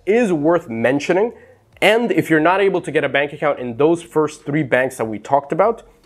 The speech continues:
let's say you're not able to get a corporate bank account. They just don't like the, your company or what you do.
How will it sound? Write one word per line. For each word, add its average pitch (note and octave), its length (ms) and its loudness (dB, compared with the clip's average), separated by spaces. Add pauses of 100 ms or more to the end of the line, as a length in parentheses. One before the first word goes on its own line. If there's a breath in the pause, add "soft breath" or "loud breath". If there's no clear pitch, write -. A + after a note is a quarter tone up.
(160 soft breath)
let's E3 240 2
say F3 60 0
you're E3+ 100 4
not D#3 160 2
able D#3 160 -2
to D#3 100 -10
get D3+ 140 -2
a C#3+ 40 0
corporate D#3+ 460 -2
bank B2 200 -4
account. G#2 180 -10
They A2+ 80 -6
just A#2 160 -14
don't C3+ 180 2
like B2+ 200 -2
the, A2+ 140 -4 (300 soft breath)
your C#3+ 220 4
company C#3 480 -4
or G#2+ 100 -6
what C#3 260 -2
you C#3+ 120 -4
do. C3 380 -4